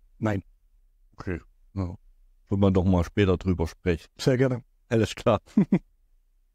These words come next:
Speaker 1: Ja, wie man sieht, ähm, diese ganzen Themen, die wir mal ganz angesprochen haben, das ist wirklich riesengroß, was noch dahinter steckt. Ähm,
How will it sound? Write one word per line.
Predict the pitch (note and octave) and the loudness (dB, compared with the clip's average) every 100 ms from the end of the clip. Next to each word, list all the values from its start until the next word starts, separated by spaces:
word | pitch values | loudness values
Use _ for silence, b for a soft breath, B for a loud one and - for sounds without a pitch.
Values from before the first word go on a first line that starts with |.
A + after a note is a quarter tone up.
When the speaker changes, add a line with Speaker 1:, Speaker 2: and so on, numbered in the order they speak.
| _ _ _ _ _ _ - _ _ - _ _ - - - - - _ - - | _ _ _ _ _ _ -20 _ _ -20 _ _ -20 -20 -20 -20 -20 _ -16 0
Speaker 1:
Ja, | C#3 | 2
wie | C#3 | 4
man | D3+ | 4
sieht, | D#3+ G3 _ - - | 2 0 _ -20 -4
ähm, | C#3+ C#3+ C#3 - _ _ _ _ - | 2 4 2 -4 _ _ _ _ -4
diese | C#3 | 0
ganzen | D#3 F#3 F3+ | 2 2 2
Themen, | E3+ F3+ | 2 2
die | C#3+ | 2
wir | C#3 | 0
mal | C3+ | -2
ganz | C3+ E3+ - | 0 -2 -2
angesprochen | D#3+ F#3+ C#3+ - C#3 A#2+ | -2 -2 -2 -4 -4 -4
haben, | B2+ C3 B2 | -2 -2 -2
das | A#2+ | -4
ist | F#3 - - _ | -6 -6 -10 _
wirklich | C3+ D3+ D#3+ - - - _ _ _ - | -4 -2 -2 -4 -6 -20 _ _ _ -10
riesengroß, | C3+ F3 F3 C#3 C#3 F3+ D#3 | -2 2 2 2 2 2 2
was | D#3 | 0
noch | D#3+ | 0
dahinter | D#3+ C3+ F3 D3+ | 0 0 2 0
steckt. | - F#3 - - _ _ _ | 0 -4 -4 -20 _ _ _
Ähm, | C#3 C#3 C#3 B2+ | -2 -2 -2 -6